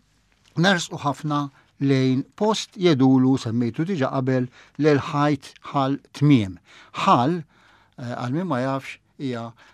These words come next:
eh, tfisser raħal. Dawn il-postijiet żgħar hawnhekk kien, kien hawn ħafna il-, il-ħula,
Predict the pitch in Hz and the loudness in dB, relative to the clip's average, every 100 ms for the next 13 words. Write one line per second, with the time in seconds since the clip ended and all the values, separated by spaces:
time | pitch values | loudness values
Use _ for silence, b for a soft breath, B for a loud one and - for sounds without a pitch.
0 | b - 120 120 123 131 - 143 - 143 | b -8 -6 -4 -6 -8 -4 -4 -2 0
1 | 135 - - 147 - 196 98 - b b | 0 -2 2 2 2 -2 -6 -14 b b
2 | b b - 113 117 127 - 123 - 151 | b b -4 -2 -2 -4 -6 -10 -2 -2
3 | - 190 113 120 123 127 127 143 170 - | 0 -4 -2 0 0 0 0 0 -2 -6
4 | - 143 131 135 - 170 127 127 - 156 | -4 0 2 0 0 0 2 0 -4 -4
5 | - 151 - 120 95 147 170 107 127 113 | -2 -2 0 -4 -4 -6 -4 -2 0 0
6 | 95 | -2